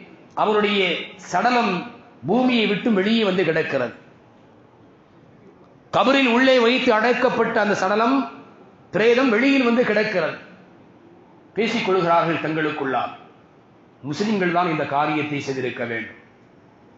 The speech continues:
அவர்கள் மதத்திலிருந்து இவர் வெளியானார் என்பதற்காக வேண்டி இந்த காரியத்தை முஸ்லிம்கள் தான் செய்திருக்க வேண்டும் என்று பேசிக்கொள்கிறார்கள்.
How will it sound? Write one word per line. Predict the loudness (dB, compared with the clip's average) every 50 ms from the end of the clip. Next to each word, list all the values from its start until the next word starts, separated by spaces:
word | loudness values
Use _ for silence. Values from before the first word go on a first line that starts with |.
| _ _ _
அவர்கள் | -2 0 0 2 2 0 0 2
மதத்திலிருந்து | 2 2 2 2 0 0 0 2 2 2 2
இவர் | 2 0 0 0
வெளியானார் | 0 0 0 2 2 2 2 2 2 2 2
என்பதற்காக | 0 0 0 0 0 0 0 0 0 2 2
வேண்டி | 2 0 0 0 2 2 2 2 0 -2 -4 -8 -12 -18 -20 -20 -20 -20 -20 -20 -20 -20 -20 -20 -20 -20 -12 -6
இந்த | -4 -2 0 0
காரியத்தை | 2 2 2 2 2 2 2 2 0 2 2
முஸ்லிம்கள் | 2 2 2 2 4 4 4 4 4 4
தான் | 2 2 2 2
செய்திருக்க | 2 2 2 4 4 2 2 2 2
வேண்டும் | 2 2 2 2 2
என்று | 2 2 2
பேசிக்கொள்கிறார்கள். | 2 2 2 2 2 0 2 2 2 4 4 2 2 0 0 -4 -6